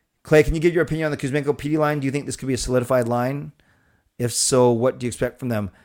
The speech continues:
Yeah, I think they could be great. I think they could be running mates, and it's maybe get a lot of points on the power play too. I think P D should get eighty-five points. I think Kuzmenko should get about forty-five to fifty.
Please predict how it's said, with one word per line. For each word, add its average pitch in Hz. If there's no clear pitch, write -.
Yeah, 170
I 160
think 185
they 202
could 180
be 156
great. 160
I 117
think 135
they 139
could 127
be 131
running 131
mates, 139
and 127
it's -
maybe 160
get 131
a 131
lot 127
of 123
points 127
on 117
the 113
power 123
play 123
too. 131
I 120
think 135
P 135
D 131
should 120
get 120
eighty-five 117
points. 127
I 117
think 113
Kuzmenko 110
should 117
get 110
about 101
forty-five 98
to 85
fifty. 78